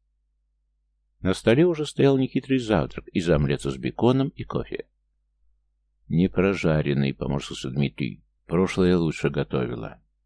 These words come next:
«Так заведи повара. А я вроде как для других целей предназначена», — хмыкнула Альма. В этот момент весь её вид, чуть распахнувшийся халатик и эротическая поза показывали,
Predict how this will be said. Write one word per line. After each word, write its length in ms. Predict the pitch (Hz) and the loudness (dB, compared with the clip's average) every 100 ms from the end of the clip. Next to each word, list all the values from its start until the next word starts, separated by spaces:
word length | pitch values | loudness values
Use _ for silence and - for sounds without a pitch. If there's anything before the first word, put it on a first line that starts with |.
| - | -2
«Так 180 | 82 - | -2 4
заведи 340 | 90 85 80 | 4 4 0
повара. 560 | - 95 131 156 170 - _ _ _ | 2 2 2 0 -4 -12 _ _ _
А 100 | 101 | 0
я 140 | 147 | 2
вроде 220 | 160 147 | 0 -2
как 160 | 143 127 | -4 -2
для 140 | 127 | -2
других 320 | 120 120 131 - | 0 -2 -4 -8
целей 340 | - 117 135 | 0 2 2
предназначена», — 720 | 143 139 139 139 143 143 143 | -2 -2 -2 0 -2 0 -2
хмыкнула 500 | - 110 - 120 123 | 2 0 2 0 0
Альма. 460 | - 135 113 - - _ _ _ _ _ _ _ | 0 -4 -6 -12 -16 _ _ _ _ _ _ _
В 100 | 92 | 6
этот 280 | 117 107 - | 6 4 0
момент 440 | 107 110 127 127 - _ | 2 4 2 0 -10 _
весь 320 | 90 110 - | 2 2 4
её 160 | 110 98 | 0 2
вид, 280 | 107 123 - | 2 0 0
чуть 240 | 107 - | -2 0
распахнувшийся 680 | 98 104 - 107 - 92 87 | -4 -4 -2 -2 0 -2 -4
халатик 640 | - 82 101 117 98 - | 0 0 2 0 -2 0
и 60 | 95 | 0
эротическая 720 | 95 90 - 80 - 69 64 | 0 -2 -6 -10 -2 -2 0
поза 360 | - 135 123 | 2 2 2
показывали, 840 | 120 123 - 107 - 127 120 - | 0 -2 -2 -2 -2 -4 -4 -8